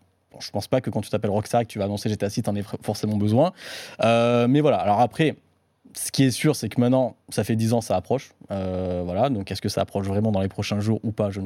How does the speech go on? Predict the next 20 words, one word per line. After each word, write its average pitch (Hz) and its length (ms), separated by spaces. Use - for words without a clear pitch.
je - 120
ne 101 60
sais 92 100
pas. 131 180
Euh, 117 460
mais, 127 300
euh, 123 280
moi, 151 200
je 143 140
pense 165 220
que 139 80
Rockstar, 127 380
justement, 127 340
connaissent 131 400
vraiment 113 340
la 107 100
communication, 104 600
ils 113 60
savent 127 140
faire. 135 280